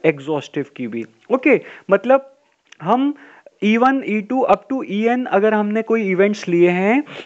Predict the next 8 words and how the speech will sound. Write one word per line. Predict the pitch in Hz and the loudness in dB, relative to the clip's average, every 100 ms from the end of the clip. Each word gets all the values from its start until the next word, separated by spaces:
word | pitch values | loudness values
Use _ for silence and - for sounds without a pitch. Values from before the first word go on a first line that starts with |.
| - | 0
तो | 214 | 2
वो | 208 | 2
म्यूचुअली | 233 208 202 220 | 0 -2 -4 -2
एक्सक्लूसिव | 226 - 208 202 226 | -4 -4 -6 -4 0
और | 226 - | 2 2
एग्जॉस्टिव | 170 147 185 175 233 220 | -2 -2 -2 0 -2 0
कब | 214 208 214 | -2 -2 -2
कहलाएंगे? | 202 202 208 214 247 | 0 0 -2 0 2